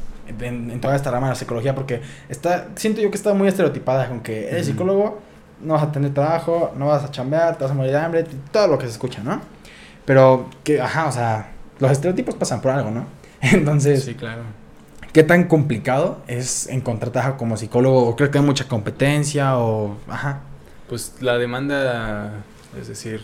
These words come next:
Speaker 2: más bien sí, la competencia es abrumadora en algunos casos. O sea, es decir, eh, como psicólogo tú al final de cuentas, t-,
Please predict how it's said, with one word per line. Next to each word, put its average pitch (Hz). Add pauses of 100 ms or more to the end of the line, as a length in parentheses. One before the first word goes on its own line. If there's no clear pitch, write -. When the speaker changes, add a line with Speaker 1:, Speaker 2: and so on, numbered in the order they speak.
(260)
Speaker 2:
más 113
bien 113
sí, -
la 127
competencia 120
es - (680)
abrumadora 110
en 107
algunos 104
casos. 101
O 104
sea, 104
es 104
decir, 104 (1160)
eh, 107
como 107
psicólogo 147
tú 135
al 135
final 120
de 123
cuentas, 131
t-, -